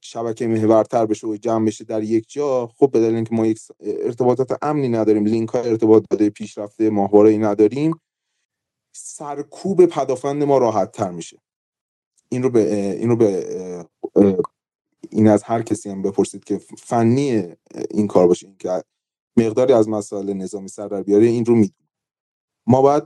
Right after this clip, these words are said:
اه، اتفاقی که افتاد اتفاق بدی بود، ولی اتفاقی نبود که اینقدر بولد بشه. چیزی که اینا می‌خواستن تغذیه کردن از جنازه، جنازهٔ این هواپیما بود. برای همینه من خیلی اتفاق مهمی نمی‌دونمش. اتفاقات بس بدتر از این افتاده.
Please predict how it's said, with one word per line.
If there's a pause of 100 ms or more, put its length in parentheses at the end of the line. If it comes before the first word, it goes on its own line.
اه، (600)
اتفاقی
که
افتاد
اتفاق
بدی
بود،
ولی
اتفاقی
نبود
که (100)
اینقدر
بولد
بشه. (580)
چیزی
که
اینا
می‌خواستن
تغذیه
کردن
از
جنازه،
جنازهٔ
این
هواپیما
بود. (640)
برای
همینه
من
خیلی
اتفاق
مهمی
نمی‌دونمش.
اتفاقات
بس
بدتر
از
این
افتاده.